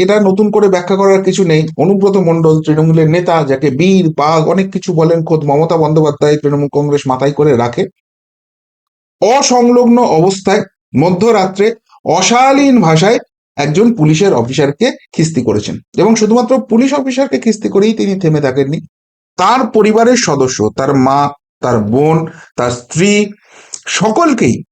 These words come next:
একটা যৌন লালস-, লালসাপূর্ণ ইঙ্গিত দিয়েছেন। এবার একটা কথা খুব স্বাভাবিক যে কাক কাকের মাংস খায় না। এক্ষেত্রে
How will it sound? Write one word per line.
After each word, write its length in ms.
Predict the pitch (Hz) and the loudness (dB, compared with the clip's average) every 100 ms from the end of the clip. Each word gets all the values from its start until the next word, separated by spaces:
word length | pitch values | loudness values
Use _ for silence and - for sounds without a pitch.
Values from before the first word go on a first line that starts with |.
| _ | _
একটা 220 | 156 160 233 | -8 -2 0
যৌন 680 | 156 170 214 254 262 277 | 0 2 2 4 4 4
লালস-, 500 | 240 175 202 214 - | 2 2 2 0 0
লালসাপূর্ণ 680 | 143 147 190 214 208 202 202 | 0 0 0 0 -2 -2 0
ইঙ্গিত 400 | 233 151 139 143 120 | 0 2 0 0 -2
দিয়েছেন। 300 | 110 101 - - _ _ _ _ | -2 -2 -6 -14 _ _ _ _
এবার 460 | 185 226 147 160 - _ - | 0 2 0 -4 -12 _ -8
একটা 320 | - - 262 | -6 -2 -2
কথা 180 | 233 247 | 0 -2
খুব 280 | 247 277 247 | -2 -2 0
স্বাভাবিক 500 | 214 202 196 190 196 | 0 0 0 -2 -4
যে 140 | 156 175 | -2 -2
কাক 400 | - 180 202 202 | -2 -2 -2 -4
কাকের 300 | 180 165 185 | -4 -2 0
মাংস 260 | 180 175 180 | 0 -2 -4
খায় 260 | - 175 147 | -2 0 -2
না। 100 | 160 - _ _ - | -4 -10 _ _ -6
এক্ষেত্রে 500 | 180 233 233 175 | 0 0 0 0